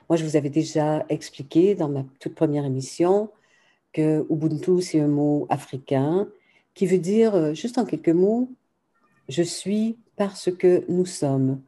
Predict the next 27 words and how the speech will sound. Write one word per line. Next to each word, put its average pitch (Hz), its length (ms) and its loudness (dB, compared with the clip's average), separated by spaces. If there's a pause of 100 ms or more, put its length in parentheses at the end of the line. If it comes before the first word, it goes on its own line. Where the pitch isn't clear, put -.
(300)
Parfois, 160 240 2
je 165 120 2
dis, « 165 340 -2
je - 160 -6
suis 226 320 -6
parce 175 260 -4
que 170 300 0
nous 180 120 2
sommes 165 280 0
tous ». 131 440 -8 (1040)
Alors, 147 420 -4
euh, 131 220 0 (760)
Dunette, 160 580 2
qui 135 120 -12
connaît 151 320 4
déjà 147 720 2 (120)
cette 135 400 -6
philosophie, 143 720 -4
je - 120 -8
crois - 200 -16
qu'on 208 140 2
peut 190 100 -2
appeler 180 220 -2
ça 151 140 0
une 143 80 -2
philosophie, 139 840 -6 (640)
euh, 131 320 -2